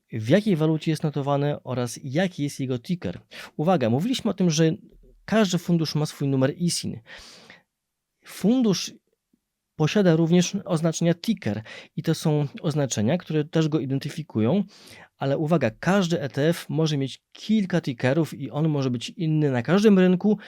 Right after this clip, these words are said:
i różny w zależności od tego, w jakiej walucie jest notowany. Spójrzmy na przykład Londynu. London Stock Exchange,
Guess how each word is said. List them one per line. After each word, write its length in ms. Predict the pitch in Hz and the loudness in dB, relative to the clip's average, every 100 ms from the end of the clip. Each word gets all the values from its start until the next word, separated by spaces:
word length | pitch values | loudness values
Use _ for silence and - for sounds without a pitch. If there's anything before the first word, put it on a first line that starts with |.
| - - - _ | -16 -20 -20 _
i 80 | 143 | 0
różny 320 | 147 175 175 | 4 6 4
w 60 | 147 | 2
zależności 460 | 147 127 143 147 139 | 0 0 -2 -2 -6
od 100 | - | -4
tego, 260 | 139 139 | 0 0
w 40 | 127 | 0
jakiej 240 | - 135 | -4 -4
walucie 500 | 120 143 - 135 135 - _ _ _ _ - | -2 -2 -2 -2 -2 -8 _ _ _ _ -6
jest 340 | 123 127 - | -2 -2 -4
notowany. 680 | - 120 117 113 120 92 90 _ _ _ _ - | -6 -4 -2 0 2 0 -6 _ _ _ _ -20
Spójrzmy 420 | - 262 - 175 | -4 -2 0 2
na 80 | 156 | 0
przykład 520 | - 127 143 139 - - _ _ | 0 -4 -4 -4 -8 -20 _ _
Londynu. 580 | 143 156 143 135 101 87 | 0 2 4 4 4 -2
London 460 | - 139 240 240 208 | 0 4 4 4 0
Stock 180 | - 170 | 0 -8
Exchange, 520 | - - - 110 | -10 -8 -4 -2